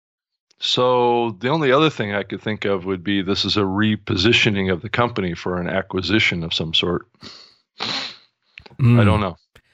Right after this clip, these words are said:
Speaker 2: Someone re-, repositioning for, yeah, someone do a, uh, a tech acquisition. So, okay.
Speaker 1: Right. So if another company already has those parts,
Speaker 2: Oh.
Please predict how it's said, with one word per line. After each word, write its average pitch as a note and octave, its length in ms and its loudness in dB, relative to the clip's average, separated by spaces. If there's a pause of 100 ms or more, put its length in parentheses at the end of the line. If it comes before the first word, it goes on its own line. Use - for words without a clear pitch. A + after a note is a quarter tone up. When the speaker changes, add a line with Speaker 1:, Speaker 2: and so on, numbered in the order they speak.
(140)
Speaker 2:
Someone G#2+ 320 2
re-, G2 420 4
repositioning G2 640 2
for, F2+ 360 2
yeah, F#2 220 4
someone E2+ 320 2
do E2+ 160 2
a, D#2+ 40 2 (260)
uh, D#2+ 360 4 (260)
a - 100 0
tech - 300 0
acquisition. - 600 -2
So, F#2 320 2 (640)
okay. - 200 0 (100)
Speaker 1:
Right. D3+ 100 4
So - 340 0
if A#2+ 100 -2
another A#2+ 340 0
company A2+ 640 -6
already G2+ 340 -2
has A#2+ 720 -2
those G2 220 -4
parts, - 600 -8 (400)
Speaker 2:
Oh. G2 320 6